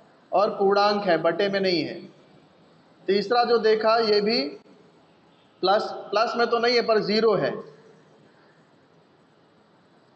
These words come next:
तो इसका मतलब, जब व्यंजक में चरांक के घात धन हो, धन पूर्णांक हो या शून्य हो, यानी पूर्ण संख्या होनी चाहिए,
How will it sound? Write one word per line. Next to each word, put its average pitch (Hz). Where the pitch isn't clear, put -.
तो 302
इसका 254
मतलब, 247
जब 190
व्यंजक 196
में 254
चरांक 226
के 240
घात 202
धन 190
हो, 233
धन 208
पूर्णांक 220
हो 247
या 240
शून्य 240
हो, 139
यानी 185
पूर्ण 220
संख्या 214
होनी 190
चाहिए, 156